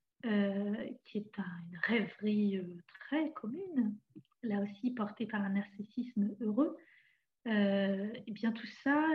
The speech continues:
est, est mis aux oubliettes. Il faut, euh, rajouter, euh, bien sûr, ça c'est vraiment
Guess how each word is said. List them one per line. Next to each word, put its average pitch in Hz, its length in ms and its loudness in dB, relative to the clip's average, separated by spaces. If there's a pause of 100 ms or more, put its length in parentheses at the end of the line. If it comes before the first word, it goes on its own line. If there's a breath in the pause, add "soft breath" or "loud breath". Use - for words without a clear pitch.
est, 220 760 0
est 202 40 4
mis 247 220 10
aux 240 160 6
oubliettes. 208 560 0 (920)
Il 247 120 4
faut, 294 440 6
euh, 233 320 0 (480)
rajouter, 262 1120 2
euh, 247 220 -4
bien 202 160 -10
sûr, 247 260 -6
ça - 160 -6
c'est - 220 -10
vraiment 214 440 2